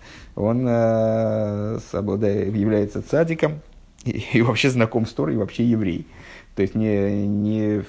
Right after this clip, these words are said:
не пе-, не пытается, э, Ребе заявить, что любой человек, который пришел к власти, он праведник, а уж тем более знаток Торы. А, имеется в виду, э, власть, о которой,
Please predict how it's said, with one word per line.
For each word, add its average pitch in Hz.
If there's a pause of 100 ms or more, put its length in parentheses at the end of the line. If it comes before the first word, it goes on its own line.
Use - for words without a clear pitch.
не 98
пе-, 107
не 110
пытается, 104 (1300)
э, 107
Ребе 98
заявить, 101
что -
любой 107
человек, 110
который 101
пришел 98
к -
власти, 135
он 113 (300)
праведник, 92 (840)
а -
уж 95
тем 95
более 95
знаток 98
Торы. 90 (640)
А, 101
имеется 113
в 104
виду, 151 (380)
э, 101
власть, 131
о 107
которой, 135